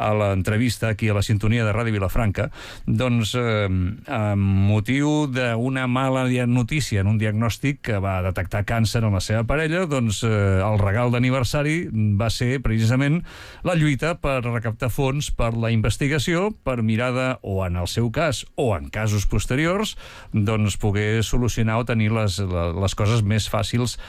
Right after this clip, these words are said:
a l'hora de poder curar aquestes malalties, que malauradament, doncs, hi ha un llarg camí encara per recórrer, i ajudar els equips d'investigació. Recaptant fons fent activitats, en aquest cas, molt bèsties, com és aquesta que estem parlant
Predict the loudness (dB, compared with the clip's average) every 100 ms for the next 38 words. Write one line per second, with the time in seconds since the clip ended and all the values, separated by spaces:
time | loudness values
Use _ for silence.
0 | -16 -6 -2 0 0 0 0 0 2 0
1 | 0 0 0 0 2 0 0 0 0 -2
2 | -2 0 0 2 2 2 2 2 2 2
3 | 2 2 2 0 0 0 0 0 2 2
4 | 2 0 0 0 0 0 0 0 -2 0
5 | 0 2 2 2 2 4 2 0 0 -2
6 | -2 -2 -4 0 0 0 -2 -2 0 0
7 | 2 0 0 -4 -12 -14 -4 0 0 0
8 | 0 0 0 -2 -6 -6 -4 -2 -2 -2
9 | 0 0 0 0 -2 -2 -2 -2 -6 -10
10 | -2 0 2 2 -2 -2 -2 -2 -2 -2
11 | -2 0 0 2 0 -2 -4 -4 -2 -2
12 | -2 -2 0 -2